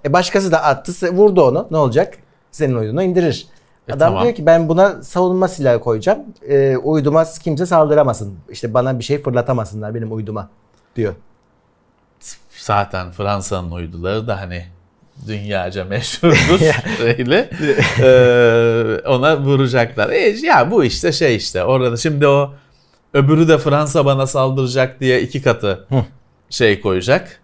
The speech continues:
Speaker 2: silah koyacak falan. Sonra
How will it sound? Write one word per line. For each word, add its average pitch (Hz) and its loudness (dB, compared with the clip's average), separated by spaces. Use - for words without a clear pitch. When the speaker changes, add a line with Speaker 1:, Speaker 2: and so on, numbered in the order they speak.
Speaker 2:
silah 110 -2
koyacak 98 -2
falan. 170 0
Sonra 160 2